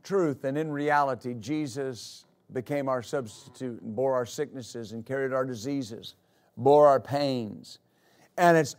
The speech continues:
on the basis of that that we declare we are not the sick, we are the healed. And we declare that, as you said in your word in Deuteronomy chapter seven, Lord, that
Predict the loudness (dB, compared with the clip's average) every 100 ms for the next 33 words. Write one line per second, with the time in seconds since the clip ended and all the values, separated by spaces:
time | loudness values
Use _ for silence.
0 | 2 6 6 4 -2 0 6 8 6 2
1 | -8 -6 -4 2 4 2 0 -2 -2 -4
2 | -4 -6 0 2 4 2 -2 _ _ _
3 | 2 4 4 2 4 4 4 2 _ _
4 | _ -8 -4 -2 2 4 4 2 -8 _
5 | _ -8 0 2 4 2 0 0 -2 -4
6 | -12 _ _ _ _ _ _ _ _ _
7 | _ 2 4 8 8 8 0 2 4 8
8 | 10 8 6 0 4 6 6 2 4 6
9 | 6 2 -4 0 0 0 -2 -2 2 2
10 | 2 0 -2 -2 -2 -2 -4 -6 0 0
11 | 0 -4 -10 -2 0 0 -2 -6 -14 _
12 | _ _ _ 2 10 10 10 6 0 _
13 | _ _ _ -2 6 8 8 2